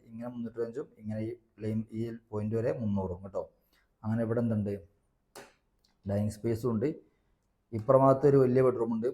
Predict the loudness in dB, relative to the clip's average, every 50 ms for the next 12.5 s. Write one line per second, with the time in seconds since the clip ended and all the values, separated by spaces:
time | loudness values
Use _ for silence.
0 | -6 -10 -14 -10 -4 -2 0 0 -2 -2 -8 -10 -10 -12 -14 -10 -6 -2 -2 0
1 | -2 -2 -4 -6 -4 -4 -2 0 0 0 0 0 -4 -8 -10 -10 -10 -10 -10 -12
2 | -14 -16 -18 -18 -18 -20 -20 _ _ _ -12 -8 -8 -8 -8 -10 _ _ _ -12
3 | -6 -4 -2 -2 0 -2 -2 -4 -6 -6 -6 -4 -2 -2 0 0 0 -2 -2 -2
4 | -2 -4 -4 -6 -6 -6 -6 -4 -2 -2 -4 -6 -8 _ _ -6 -6 -4 -4 -4
5 | -4 -2 0 0 0 0 0 -2 -2 -2 -6 -8 -8 _ _ _ _ _ _ _
6 | _ -8 -4 -2 -2 0 0 -2 -2 -4 -4 -4 0 0 2 2 2 2 2 2
7 | 2 2 2 0 0 -2 -2 0 0 0 -2 -2 -4 -4 -6 -10 -12 -12 -10 -10
8 | -10 -10 -10 -12 -14 -16 -18 _ _ _ _ _ _ -8 -6 -2 -2 0 2 2
9 | 2 2 2 2 0 2 2 2 2 0 0 -2 -4 -6 -12 -12 -12 -12 -14 -16
10 | _ _ -8 -6 -6 -6 -6 -10 -12 -14 _ -18 -16 -12 -12 -10 -8 -4 -2 0
11 | 0 0 0 0 0 0 0 0 0 -2 -6 -10 _ _ _ _ _ -14 -14 -14
12 | _ -4 -2 -2 0 2 2 2 2